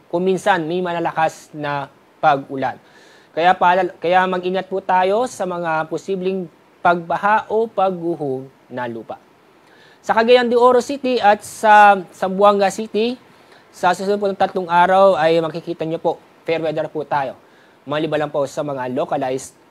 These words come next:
thunderstorm. Ang araw lulubog sa ganap pong five fifty-eight ng hapon. Bukas, ang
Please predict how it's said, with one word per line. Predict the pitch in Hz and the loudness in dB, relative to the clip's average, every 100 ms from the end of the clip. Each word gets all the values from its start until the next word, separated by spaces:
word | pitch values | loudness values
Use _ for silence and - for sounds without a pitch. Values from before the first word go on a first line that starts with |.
| _ - | _ -8
thunderstorm. | 147 123 120 - 143 95 - _ _ _ _ _ _ _ _ _ _ _ _ _ _ _ _ _ _ _ _ _ _ _ _ _ _ | -6 -6 -8 -10 -10 -10 -14 _ _ _ _ _ _ _ _ _ _ _ _ _ _ _ _ _ _ _ _ _ _ _ _ _ _
Ang | 170 185 | -6 0
araw | 202 208 214 | 6 6 6
lulubog | 220 226 254 254 254 | 4 4 4 6 6
sa | - | 6
ganap | 196 196 190 | 0 0 0
pong | 185 180 | -2 -2
five | 185 170 170 | 0 -2 -2
fifty-eight | 165 - 156 156 156 | -8 -4 -4 -4 -8
ng | 135 127 | -12 -10
hapon. | 123 113 - 135 226 285 _ _ | -10 -10 -6 -6 -6 -8 _ _
Bukas, | 196 254 190 202 214 - - | -2 0 4 4 4 0 -10
ang | 147 | -10